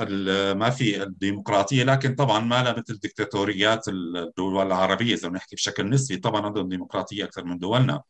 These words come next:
أكيد، لكنهم، إنه ديمقراطية باعتبار إنه كانوا يستطيعوا يكونوا ديمقراطية حقيقية مثل ديمقراطيات أوروبا الغربية مثلًا، أو حتى أمريكا،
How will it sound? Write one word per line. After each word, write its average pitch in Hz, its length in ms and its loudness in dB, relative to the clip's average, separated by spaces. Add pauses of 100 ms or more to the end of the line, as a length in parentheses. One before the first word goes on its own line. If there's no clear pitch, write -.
(140)
أكيد، 107 380 -4 (680)
لكنهم، 101 680 0 (1040)
إنه 107 140 0
ديمقراطية 98 800 0 (340)
باعتبار 127 500 4
إنه 147 160 2
كانوا 135 260 2
يستطيعوا 139 600 0
يكونوا 110 320 -4
ديمقراطية 98 600 -2
حقيقية - 520 -2
مثل 98 200 -4
ديمقراطيات 95 720 -2
أوروبا 98 300 0
الغربية 92 480 0
مثلًا، 139 340 -8 (380)
أو 85 80 -8
حتى - 260 -2
أمريكا، 101 480 2